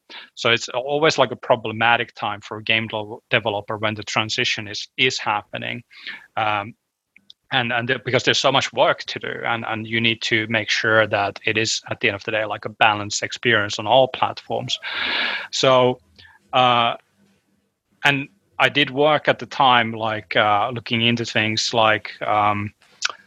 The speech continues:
<sighs> it feels me like Xbox had that sensor, Kinect. Yes, Kinect. And, and we were looking at things like, uh,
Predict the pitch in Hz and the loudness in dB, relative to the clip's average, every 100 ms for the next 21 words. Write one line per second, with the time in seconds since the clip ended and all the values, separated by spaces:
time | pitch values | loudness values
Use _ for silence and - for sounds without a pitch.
0 | _ _ - - - - - - 254 214 | _ _ 2 2 2 -4 -8 -10 -10 -8
1 | - - - 120 - 139 139 131 123 120 | -8 -4 -2 -2 4 4 4 2 2 2
2 | 139 - 131 127 - 120 110 110 104 - | 0 2 0 0 -2 -4 -2 -2 -2 -4
3 | - - 123 117 123 - 135 131 127 - | -2 0 2 2 0 0 2 2 0 -4
4 | 135 151 - - - - 120 101 - - | -2 -2 -2 -8 -8 -2 0 0 -4 -4
5 | 120 117 95 - - - - - - 135 | 0 0 0 -12 -14 -10 -10 -12 -6 2
6 | 131 127 123 135 127 127 165 165 147 131 | 4 4 0 -4 -4 -2 2 2 2 2
7 | 127 110 - 120 117 - 117 110 107 - | 0 0 0 0 0 -4 0 0 -2 -6
8 | - - 113 107 107 | -6 2 4 4 0